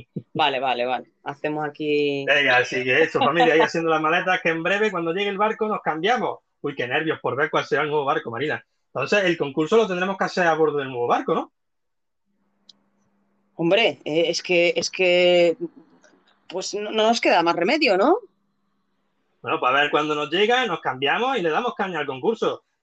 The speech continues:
Speaker 2: Así que, familia, si conocéis a gente que esté por aquí siempre cotidiana en el barco, hacerle de saber, compartirlo por ahí, porque vamos a arrancar el concurso.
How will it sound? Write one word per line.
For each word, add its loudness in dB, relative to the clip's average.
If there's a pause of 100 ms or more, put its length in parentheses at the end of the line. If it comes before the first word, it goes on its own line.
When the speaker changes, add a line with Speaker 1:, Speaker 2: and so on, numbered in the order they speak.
(140)
Speaker 2:
Así 0
que, 2
familia, 0
si -4
conocéis -2
a -2
gente 0
que -4
esté -2
por -4
aquí -2
siempre -4
cotidiana -4
en -4
el -8
barco, 0 (360)
hacerle 0
de 0
saber, 0
compartirlo -4
por 0
ahí, 0
porque -4
vamos -2
a 0
arrancar -2
el -4
concurso. -6